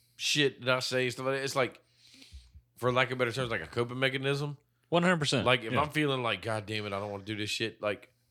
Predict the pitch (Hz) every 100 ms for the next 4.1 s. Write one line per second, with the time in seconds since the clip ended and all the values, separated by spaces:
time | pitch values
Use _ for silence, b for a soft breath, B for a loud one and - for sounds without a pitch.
0 | _ - 117 123 113 113 123 107 - 107
1 | 98 104 95 95 - 101 98 95 92 92
2 | 85 85 117 156 151 143 135 151 147 113
3 | 123 92 - 80 - 82 85 80 101 90